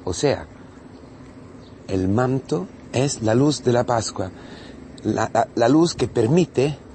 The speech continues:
a los ojos de, de Cristo ver donde nadie llega. Entrar en una intimidad donde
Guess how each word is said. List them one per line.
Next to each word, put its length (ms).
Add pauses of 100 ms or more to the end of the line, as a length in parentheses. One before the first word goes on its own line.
(800)
a 60
los 180
ojos 260
de, 180
de 240
Cristo 600 (880)
ver 300 (380)
donde 300
nadie 320
llega. 380 (3000)
Entrar 480
en 120
una 140
intimidad 680 (1600)
donde 720